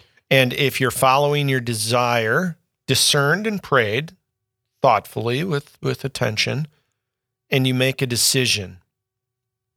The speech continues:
is it, it's, what I hear you just say there is you can't make the wrong decision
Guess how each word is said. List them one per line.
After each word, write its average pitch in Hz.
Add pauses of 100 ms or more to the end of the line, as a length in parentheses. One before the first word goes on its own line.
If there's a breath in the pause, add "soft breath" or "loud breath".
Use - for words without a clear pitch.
(1800)
is 143
it, - (200)
it's, - (260)
what 151
I 127
hear 135
you 135
just 123
say 127
there 113
is 104
you 110
can't 123
make 117
the -
wrong 107
decision 101